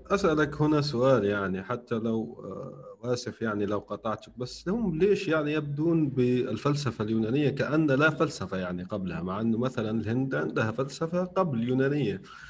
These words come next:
يعني في العالم ككل فيه فلسفة يعني قبل قانونية. بس خلينا قبل ما تجيب هذا السؤال نشرح ببساطة للمستمعين علم الأخلاق فيما يبحث، لأنه علم الأخلاق يبحث في، آه، ما هو العدل، ما هو الظلم، ما هو الحسن، ما هو،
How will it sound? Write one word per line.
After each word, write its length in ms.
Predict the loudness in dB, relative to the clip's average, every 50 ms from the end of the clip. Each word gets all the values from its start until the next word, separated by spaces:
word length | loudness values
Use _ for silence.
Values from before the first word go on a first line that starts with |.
| -14 -4 2
يعني 220 | 4 4 4 4
في 60 | 4
العالم 480 | 2 2 4 6 6 6 8 8 6 4
ككل 460 | 4 0 -4 -4 -4 -6 -8 -8 -8 -12 _ _ _ _ _ -20 -20 _ _ _
فيه 340 | -6 -2 0 0 2 0
فلسفة 560 | 2 4 2 2 2 0 -4 -6 -6 -6 -4 -4
يعني 240 | -4 -4 -6 -8 -12
قبل 260 | -12 -12 -12 -12 -12
قانونية. 580 | -14 _ -10 -10 -8 -8 -10 -12 -14 -16 _ _ _ _ -20 -20 -20 -20 -14 -4 0
بس 140 | 0 0 2
خلينا 480 | 2 2 4 4 6 6 8 8 8 6 6 2 2
قبل 240 | 4 4 4 4 4
ما 120 | 4 4 4
تجيب 360 | 4 2 0 2 2 4 4
هذا 200 | 4 4 4 2
السؤال 600 | -2 -4 -4 -2 0 2 2 2 0 0 -4 -8 -6 -4
نشرح 500 | -2 -2 -2 0 0 0 0 0 -2 -6 -6
ببساطة 680 | -2 -2 0 0 0 -2 -2 -2 -4 -4 -4 -4 -4 -2
للمستمعين 760 | 0 0 0 -2 -4 -6 -6 -6 -4 -4 -4 -4 -4 -4 -4
علم 220 | -4 -2 -2 -2
الأخلاق 460 | -2 -4 -6 -6 -4 -4 -4 -4 -4
فيما 340 | -4 -2 -2 0 0 0 0
يبحث، 400 | 0 0 -2 -2 -6 -12 -14 -10 -8
لأنه 200 | -6 -4 -4 -4
علم 200 | -2 -2 -2 -2
الأخلاق 640 | -2 -4 -4 -8 -6 -6 -4 -4 -4 -6 -8 -14 -20 _ _ _ _ _ _ _ _ -4
يبحث 440 | -4 -2 -2 -2 -4 -4 -4 -4 -6
في، 320 | -4 -2 -2 -2 -2 -4 -8 -12
آه، 280 | -10 -8 -8 -8 -10 -10 -12 -10
ما 140 | -6 -4 -2
هو 240 | 0 2 2 2 0
العدل، 880 | 0 -2 -4 -6 -6 -6 -6 -6 -8 -8 -6 -4 -2 -2 -2 -2 -4 -2
ما 120 | -2 -2
هو 180 | -2 -2 -2 -2
الظلم، 420 | -2 -4 -2 -2 -2 -2 -2 -2
ما 80 | -2 -2
هو 200 | -4 -4 -4 -4
الحسن، 440 | -4 -4 -4 -4 -4 -2 -4 -4 -4 -4
ما 120 | -6 -6
هو، 220 | -4 -4 -4 -4